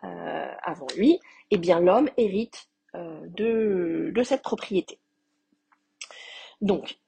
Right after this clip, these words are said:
euh, que se passe-t-il maintenant si l'homme veut renoncer à ses droits ? Alors, la déclaration que l'homme devra faire, euh, va varier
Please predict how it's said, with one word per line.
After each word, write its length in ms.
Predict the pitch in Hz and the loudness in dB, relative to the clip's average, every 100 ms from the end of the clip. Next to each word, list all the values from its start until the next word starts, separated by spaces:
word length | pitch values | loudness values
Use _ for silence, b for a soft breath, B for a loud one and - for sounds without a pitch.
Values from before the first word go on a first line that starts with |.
| 214 | 4
euh, 640 | 196 190 185 185 180 180 | 4 4 4 2 2 0
que 140 | - | 0
se 120 | 320 320 | 0 0
passe-t-il 440 | 240 233 - 277 | -2 -4 -4 -2
maintenant 500 | 185 - 269 349 359 381 381 | -2 -4 -2 -2 -4 -8 -16
si 320 | - 254 233 | -12 -6 0
l'homme 420 | 247 330 311 196 | 2 4 2 -2
veut 220 | 202 202 240 | -8 -2 0
renoncer 760 | 247 285 262 - 269 311 - - | 2 0 -4 -4 -2 -2 -4 -8
à 60 | |
ses 200 | 247 - | -8 -6
droits ? 300 | 202 190 - _ _ - | -8 -8 -14 _ _ -8
Alors, 260 | 170 139 _ | -8 -8 _
la 200 | 240 214 | -4 0
déclaration 640 | 202 226 254 220 - 294 320 | 0 -2 -6 -6 -8 -6 -4
que 100 | 285 | 0
l'homme 260 | 226 233 | 0 2
devra 280 | 226 202 160 | 0 -2 -6
faire, 520 | - 226 277 311 202 - B B B B _ | -4 2 2 2 -6 -12 B B B B _
euh, 160 | 202 196 | -8 -2
va 180 | 196 277 | 2 4
varier 400 | 254 208 214 | 2 2 0